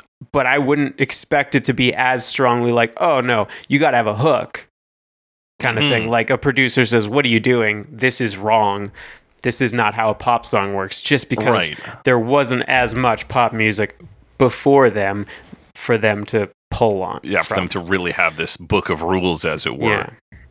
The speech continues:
Speaker 1: Yeah.
Speaker 2: Um, but like you said, those drums do kind of fucking, at least to the modern ear, tell you there's a chorus coming, and then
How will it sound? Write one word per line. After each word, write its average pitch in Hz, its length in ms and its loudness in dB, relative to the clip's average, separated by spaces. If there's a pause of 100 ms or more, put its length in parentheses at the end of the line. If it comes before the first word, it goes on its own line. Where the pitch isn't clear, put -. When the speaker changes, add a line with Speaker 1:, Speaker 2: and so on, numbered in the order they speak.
(160)
Speaker 1:
Yeah. 98 220 2
Speaker 2:
Um, 95 400 -4
but 123 160 -2
like 156 180 0
you 175 120 -4
said, 151 340 2
those 107 180 0
drums 123 360 0
do 107 160 -6
kind 110 260 -2
of - 60 -8
fucking, 90 440 -2
at 78 120 -4
least 98 240 -4
to 107 80 -4
the 87 80 -6
modern 80 480 -2
ear, 85 340 -2 (920)
tell 101 220 -2
you 90 100 0
there's 85 200 -2
a - 40 -8
chorus 92 360 0
coming, 78 360 -4
and 80 160 -4
then 80 360 -6